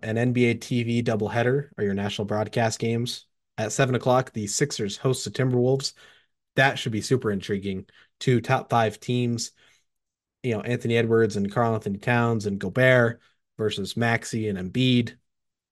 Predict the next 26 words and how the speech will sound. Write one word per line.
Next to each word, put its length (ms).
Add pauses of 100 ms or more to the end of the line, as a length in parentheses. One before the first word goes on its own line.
(580)
Now 360
our 140
reigning 460
weekly 300
M 120
V 100
P. 380 (800)
I 80
would 140
definitely 280
check 180
that 120
one 120
out 160
on 140
Wednesday. 580
Watch 280
out 160
for 60
that 240
one. 160 (340)
And 80
then 140
at 80
ten 160
o'clock, 440